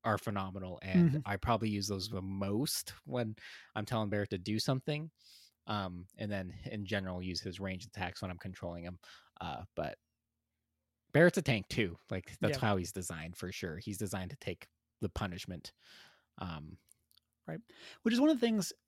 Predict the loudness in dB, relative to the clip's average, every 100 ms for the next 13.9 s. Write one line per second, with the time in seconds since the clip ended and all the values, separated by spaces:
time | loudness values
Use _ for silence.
0 | -2 0 2 4 6 8 8 8 6 4
1 | 4 4 4 2 2 2 2 -2 -2 2
2 | 4 4 6 6 6 6 2 0 _ _
3 | _ _ _ _ _ _ 4 8 10 8
4 | 4 4 4 6 6 6 4 2 2 2
5 | 4 6 6 6 2 0 0 2 2 2
6 | 2 2 2 -2 -2 -2 -2 2 4 4
7 | 2 0 0 0 2 2 2 2 0 0
8 | -2 -10 _ _ _ _ _ 6 8 8
9 | 8 8 6 2 0 _ 8 12 12 12
10 | 8 8 8 8 8 8 6 6 6 6
11 | 8 10 10 10 10 10 8 8 4 4
12 | 4 4 4 4 6 8 8 6 0 0
13 | 4 6 4 2 2 6 6 6 2